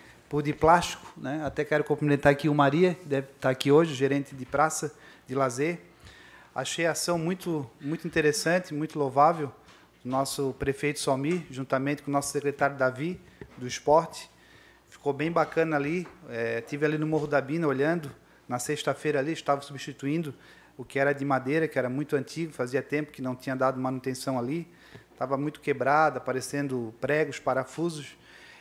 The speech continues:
Estão colocando ali esses parquinhos de plástico, que tem a du-, durabilidade muito maior, menos manutenção. Isso traz um, uma segurança também para as crianças e também, é, evita também a gente gastar,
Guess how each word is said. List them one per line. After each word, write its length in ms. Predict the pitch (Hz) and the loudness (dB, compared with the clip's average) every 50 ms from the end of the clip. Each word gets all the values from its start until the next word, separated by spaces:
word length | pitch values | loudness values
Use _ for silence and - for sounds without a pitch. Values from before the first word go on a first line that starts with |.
| - _ | -16 _
Estão 300 | 139 131 - - 160 156 | -12 -8 -4 -4 -4 0
colocando 440 | - 165 160 151 - 175 165 160 160 | 2 2 2 2 2 0 2 2 2
ali 180 | 156 151 160 | 2 4 2
esses 460 | 170 160 - 170 165 156 151 139 - - | 0 0 -2 -2 -2 -2 -2 -4 -8 -2
parquinhos 520 | - 151 147 143 - - 165 170 165 147 | 2 2 2 2 0 -4 -4 -4 -4 -4
de 80 | - - | -6 -4
plástico, 440 | - 165 165 165 156 - - - | 0 4 4 4 4 2 -4 -8
que 60 | - 135 | -12 -8
tem 140 | - 151 | -4 -4
a 60 | 147 147 | -4 -2
du-, 180 | 147 151 147 | -4 -6 -8
durabilidade 800 | 151 143 143 165 165 170 151 156 156 151 143 156 156 156 151 143 | -8 -4 -2 0 0 0 0 0 -2 -2 0 2 2 2 2 0
muito 260 | 139 151 156 - 151 | -2 -4 -4 -4 -2
maior, 580 | 151 139 131 135 139 156 180 196 190 - - - - - - - | 0 2 4 6 8 8 6 6 2 -2 -12 -20 -20 -20 -20 -12
menos 320 | - 131 143 156 160 151 143 | -6 -2 -2 -2 -2 -2 -2
manutenção. 840 | 147 151 147 151 147 - - 151 143 - - 147 147 160 185 196 - - - - - - - - _ | -2 0 0 0 0 0 -2 -2 -2 -2 0 0 0 2 0 -2 -6 -10 -18 -20 -20 -20 -20 -16 _
Isso 220 | - 127 - - 143 | -12 -10 -8 -8 -6
traz 340 | - 143 147 147 156 147 151 | 2 4 4 4 4 4 0
um, 520 | 151 151 151 151 151 147 143 143 131 127 - - _ - - - - - - - - | 0 0 0 0 0 0 -2 -2 -4 -6 -10 -14 _ -20 -20 -20 -20 -20 -20 -16 -12
uma 240 | 135 131 135 135 135 | -4 0 0 2 2
segurança 580 | - - 156 147 143 147 139 147 135 127 - 143 | 0 -2 -2 0 2 2 2 2 2 0 -2 -4
também 260 | - 151 143 151 156 | -4 -2 -2 -2 -2
para 140 | - 151 139 | -2 -2 -4
as 80 | - | -4
crianças 580 | - - 143 139 143 156 165 - - 196 190 175 - - - - - _ - | -6 -2 0 2 2 2 2 0 -2 -2 -4 -4 -6 -12 -20 -20 -20 _ -18
e 40 | 135 - | -8 -4
também, 680 | - 151 147 147 151 156 160 160 160 160 156 151 139 - - - - - - - | 0 0 2 2 2 2 2 2 2 2 0 -2 -4 -8 -14 -20 -20 -18 -12 -4
é, 600 | - 143 135 139 135 135 135 135 131 123 123 - - - - | 0 2 2 4 4 4 4 4 2 0 -2 -4 -8 -4 -2
evita 360 | 139 123 123 151 160 - 156 | -2 0 0 -2 -4 -4 -4
também 280 | - - 151 151 160 165 | -4 -2 0 2 2 2
a 60 | 151 | 0
gente 280 | 135 160 160 143 - | 0 -2 -2 -4 -2
gastar, 760 | 131 151 151 143 - - - 170 165 - - - - - - | 0 0 0 0 0 0 0 0 0 0 -6 -14 -20 -20 -20